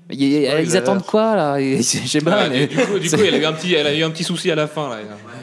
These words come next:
Speaker 1: Euh, là, là, en gros, tu vois, ils sont en train de nous préparer le truc d-, de dire que Schisme, en fait, ça ne servait à rien. Non, je ne veux pas entendre dire que ça ne sert à rien, mais, euh, ils sont en train de faire un truc, euh, Schisme, ça va servir à rien, parce que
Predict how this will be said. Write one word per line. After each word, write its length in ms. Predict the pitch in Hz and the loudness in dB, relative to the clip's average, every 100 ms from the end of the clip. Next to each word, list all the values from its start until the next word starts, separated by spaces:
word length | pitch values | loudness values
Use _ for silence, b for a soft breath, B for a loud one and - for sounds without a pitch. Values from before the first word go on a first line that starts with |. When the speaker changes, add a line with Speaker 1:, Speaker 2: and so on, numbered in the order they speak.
| 120 | -2
Speaker 1:
Euh, 140 | 139 135 | 0 2
là, 400 | 160 208 190 131 | 2 2 2 0
là, 160 | 156 | 0
en 160 | 202 180 | 2 2
gros, 340 | 156 143 247 | 2 2 2
tu 140 | 277 190 | 2 0
vois, 100 | 165 | 0
ils 100 | 131 | 0
sont 140 | 165 175 | 2 2
en 80 | |
train 180 | 165 208 | 2 0
de 60 | 185 | 0
nous 100 | 165 | -2
préparer 580 | - 160 160 160 170 165 | -2 -2 0 0 0 0
le 120 | 127 | -2
truc 400 | - 214 294 254 | -2 0 2 0
d-, 240 | 143 120 - | -8 -14 -10
de 140 | 131 | -6
dire 300 | 127 143 277 | -4 -2 -2
que 120 | 294 127 | -2 -4
Schisme, 420 | - 220 320 - | 0 0 -2 -6
en 20 | 123 | -4
fait, 180 | 226 | -4
ça 140 | 285 139 | -4 -6
ne 60 | |
servait 240 | 113 135 208 | -6 -6 -6
à 80 | 254 | -6
rien. 160 | 220 214 139 B | -8 -12 -20 B
Non, 160 | 113 95 - | -12 -10 -2
je 180 | 123 127 | 2 2
ne 80 | |
veux 140 | 131 139 | 2 0
pas 100 | 170 | 0
entendre 240 | 160 135 | -2 -4
dire 160 | 131 135 | -6 -6
que 60 | |
ça 80 | 107 | -8
ne 60 | 98 | -10
sert 120 | 107 | -4
à 100 | 110 | 0
rien, 220 | 165 277 B B B 160 | 0 0 B B B -2
mais, 100 | 135 | 2
euh, 220 | 131 139 | 4 2
ils 80 | 143 | 0
sont 140 | 143 165 | 0 0
en 80 | 151 | 0
train 180 | - | 0
de 60 | 156 | -2
faire 200 | 160 185 | 0 0
un 120 | 139 | 0
truc, 320 | 135 262 320 | 0 0 0
euh, 260 | 131 85 85 | -2 -4 -4
Schisme, 300 | - 233 262 | -2 -4 -4
ça 140 | - 139 | -4 -2
va 140 | 135 | -2
servir 240 | 135 135 | -4 -4
à 60 | 127 | -4
rien, 200 | 131 269 | -4 -6
parce 160 | 202 | -4
que 80 | - | -2